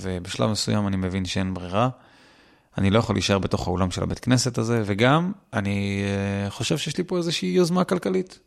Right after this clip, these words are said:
אני לוקח הלוואה מההורים, הלוואה גדולה, ואני שוכר מקום, ופותח שם הסטודיו.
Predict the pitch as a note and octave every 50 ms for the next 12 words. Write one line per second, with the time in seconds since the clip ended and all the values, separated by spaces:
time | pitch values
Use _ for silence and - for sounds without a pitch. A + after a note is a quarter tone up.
0 | _ _ _ _ _ _ _ _ _ _ _ _ _ _ _ _ _ _ _ _
1 | - _ - - - F#2 F#2 E2+ F2 - G#2 G2+ - A2 F#2+ E2+ F#2 F#2+ G2+ G2+
2 | F#2+ F2 F2 E2+ F2 G#2+ B2 C#3 E3 D3+ - - _ _ _ _ _ - G2+ F#2
3 | F2 F2+ E2+ E2+ G2 F2 F2+ G#2 A#2 A#2+ G2+ G2 F#2 F2+ F2+ F2 F2 - - -
4 | G#2+ - - A2 A2 G2 F2+ F2 - B2 C3+ D3 D3 D#3 D#3 - _ _ _ _
5 | _ _ _ _ _ _ _ _ _ _ _ _ _ _ A#2 F2+ F2+ E2 - -
6 | - D#3 D3 - - E3 D#3+ C#3+ - - E3 C#3+ C3